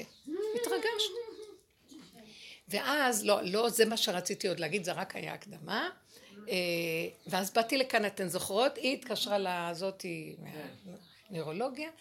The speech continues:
Speaker 1: ואז, אה, אז היא אמרה לי, "את עברת איזה משהו רגשי", כי היא שאלה אותי כמה שאלות, והיא ראתה שאם אני עוד שומעת,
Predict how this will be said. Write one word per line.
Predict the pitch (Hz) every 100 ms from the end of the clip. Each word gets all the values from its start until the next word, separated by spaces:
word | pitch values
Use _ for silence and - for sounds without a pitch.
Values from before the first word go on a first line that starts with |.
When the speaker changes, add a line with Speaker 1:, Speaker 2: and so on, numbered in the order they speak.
| - - _
Speaker 1:
ואז, | 175 180 196 185
אה, | 196 202 175 175 190 208
אז | 202
היא |
אמרה | 208 233
לי, | 214
"את | 196
עברת | 185 185 214 202
איזה | 175
משהו | 175 180 180
רגשי", | 175 - -
כי | 185
היא |
שאלה | 175 196
אותי | 226 220
כמה | 202 196 202
שאלות, | - 220 277 214
והיא | 220
ראתה | 220 247
שאם | - 233
אני | 247 240
עוד | 226
שומעת, | 254 240 359 392 294 294